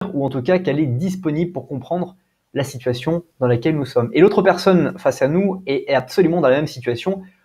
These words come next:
en train de se poser la question, mais est-ce que cette personne en face de moi est en train d'écouter ? Le désaccord est l'une des plus grandes maladies que nous pouvons avoir parce qu'elle paralyse l'action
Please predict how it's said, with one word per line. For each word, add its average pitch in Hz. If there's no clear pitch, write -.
en 139
train 190
de 180
se 175
poser 165
la 135
question, 139
mais 127
est-ce -
que 175
cette 139
personne 156
en 131
face 123
de 123
moi 151
est 123
en 160
train 143
d'écouter ? 120
Le 147
désaccord 190
est 151
l'une 180
des 131
plus 139
grandes 131
maladies 160
que 143
nous 117
pouvons 131
avoir 175
parce -
qu'elle 131
paralyse 156
l'action 143